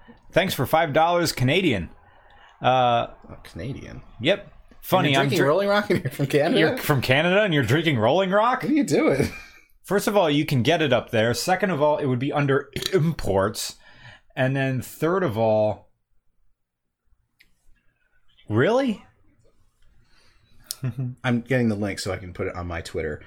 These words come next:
Speaker 2: You can find me on Twitter, by the way, at Tom Mix Drinks. Uh, and you can find me on Untappd as well if you're Untappd per-, people. Uh, U N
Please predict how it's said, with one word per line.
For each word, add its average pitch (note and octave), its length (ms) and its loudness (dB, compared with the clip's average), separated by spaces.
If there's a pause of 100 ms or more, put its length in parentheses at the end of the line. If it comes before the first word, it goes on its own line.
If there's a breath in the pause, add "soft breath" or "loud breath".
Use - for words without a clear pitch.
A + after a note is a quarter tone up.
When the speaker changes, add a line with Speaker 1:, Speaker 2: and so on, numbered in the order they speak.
(180 loud breath)
Speaker 2:
You B2+ 60 -4
can C#3+ 120 0
find D3 180 2
me B2+ 60 2
on B2+ 80 0
Twitter, A#2 200 2
by G2 140 2
the G2 80 0
way, G2 160 2
at - 140 -2
Tom A2+ 400 0
Mix G2+ 320 -2
Drinks. G2 640 -8 (580 loud breath)
Uh, D#2+ 360 -10 (120)
and G#2+ 80 -8
you G2+ 80 -8
can G#2 80 -10
find A#2 220 -4
me A2+ 60 0
on A2 100 -4
Untappd A2+ 520 -4
as F#2+ 140 -8
well F#2+ 200 -2
if - 140 -10
you're F#2+ 200 -6
Untappd G#2 520 -6
per-, - 180 -6
people. F#2 460 -10 (520 loud breath)
Uh, F2 200 -10
U G#2 200 -6
N F2+ 200 -8